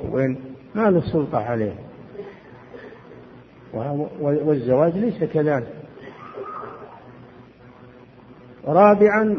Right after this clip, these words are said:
أو خامسا فيه ضياع الأولاد، لأن الأولاد لا ينشأون في بيته، وإن جابهم في بيته ما صار معهم أم،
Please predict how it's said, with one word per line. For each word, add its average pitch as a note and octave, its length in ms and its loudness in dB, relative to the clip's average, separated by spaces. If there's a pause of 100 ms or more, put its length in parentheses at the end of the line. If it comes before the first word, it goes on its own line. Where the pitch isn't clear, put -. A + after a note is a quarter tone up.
(220)
أو D#3 160 4
خامسا G#3 720 2 (840)
فيه G3 340 8
ضياع F3+ 420 8
الأولاد، F3 520 6 (480)
لأن F#3 260 0
الأولاد F#3+ 540 6
لا F3 160 6
ينشأون D#3+ 540 4
في C3+ 180 2
بيته، B2 400 2 (1200)
وإن F3+ 280 4
جابهم F3+ 460 6
في E3+ 180 6
بيته F3 400 4
ما E3 220 4
صار D#3+ 260 4
معهم C#3 400 0
أم، D3 220 -2